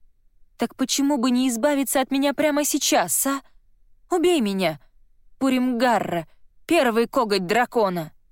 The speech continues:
Она не заметила, как удивление заморозило лицо Чунсока, как ахнула Юна. «Убей меня», — повторила Йонг,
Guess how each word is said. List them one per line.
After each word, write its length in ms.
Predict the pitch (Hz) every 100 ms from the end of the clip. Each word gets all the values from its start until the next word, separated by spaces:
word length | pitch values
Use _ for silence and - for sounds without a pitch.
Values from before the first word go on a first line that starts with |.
| _
Она 260 | 220 214 214
не 140 | 208
заметила, 600 | 196 202 202 208 - 180
как 200 | 160 170
удивление 760 | 190 180 185 185 214 208 180 143 - _ _ -
заморозило 720 | 202 214 214 226 233 226 220
лицо 320 | 214 202 226
Чунсока, 720 | - 214 208 - 240 202 147 - - - - _
как 260 | 175 180 - -
ахнула 480 | 196 - 185 180
Юна. 420 | 175 170 156 139 - _ - _ _ _ _ _
«Убей 340 | 254 214 233 208
меня», — 380 | 170 156 151 - _ - _ -
повторила 460 | 190 - 185 165 160
Йонг, 460 | 151 151 143 -